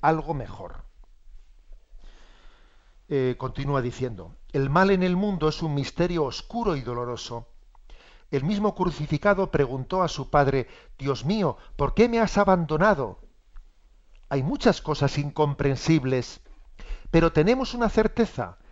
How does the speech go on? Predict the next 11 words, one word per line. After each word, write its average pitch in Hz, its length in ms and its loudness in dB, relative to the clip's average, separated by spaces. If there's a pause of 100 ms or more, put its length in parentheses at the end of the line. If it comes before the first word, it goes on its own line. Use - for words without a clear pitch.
(280)
Dios 220 520 -4
es - 220 2
totalmente 202 680 2
bueno". 190 560 2 (1200)
Nunca 202 520 0
puede 208 240 6
ser 208 280 4
causante 190 840 2
de 175 140 4
algo 175 300 2
malo. 135 500 2